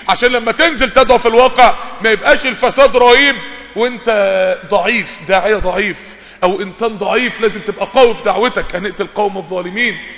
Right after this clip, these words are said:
قوم فرعون الا يتقون، قوم فرعون الا يتقون، الا يتقون. هم مش خايفين. عصر الجرأة على الله. الناس كانت زمان، زمان قوي ب-، يعني ما بتمشيش في طريق الغلط،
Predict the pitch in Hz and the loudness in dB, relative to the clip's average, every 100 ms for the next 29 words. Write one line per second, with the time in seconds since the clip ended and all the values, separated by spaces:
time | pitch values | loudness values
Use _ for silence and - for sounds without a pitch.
0 | - - 240 240 214 196 202 190 247 226 | -20 -2 4 4 2 -6 -4 0 0 0
1 | 202 156 - - - 247 240 208 196 - | -4 -6 -10 -6 2 2 4 2 0 -4
2 | 196 240 269 226 - - - - - 240 | -6 -2 -2 -4 -12 -20 -20 -20 0 4
3 | 247 214 202 214 208 220 254 208 190 160 | 4 2 -2 0 4 4 4 2 -2 -2
4 | - - 202 277 269 226 214 247 - 233 | -8 -2 4 4 4 4 4 4 2 -2
5 | 226 254 277 262 220 - - 233 240 214 | 0 4 4 2 -6 -14 0 4 4 2
6 | 196 196 190 220 208 196 180 196 185 214 | -2 -4 -4 -4 -4 -8 -8 -8 -8 -6
7 | 226 165 - - 180 208 - 185 175 170 | -8 -10 -18 -10 -8 -8 -6 -8 -8 -8
8 | 226 208 185 180 175 170 208 220 185 - | -4 -2 0 0 -2 2 6 6 4 0
9 | - - 180 185 240 - 196 180 175 180 | -14 -10 -6 -2 -4 -2 -6 -6 -8 -4
10 | 220 202 160 - - - 156 185 220 208 | -2 -4 -8 -20 -20 -12 -8 -2 -2 0
11 | 214 202 156 - - - 180 175 180 180 | -4 -4 -8 -16 -20 -20 -12 -8 -2 0
12 | 185 180 185 180 190 160 254 - 196 190 | 0 -2 -6 -6 -8 -8 -8 -6 -8 -4
13 | 202 185 190 185 196 - | -2 -2 -4 -8 -10 -20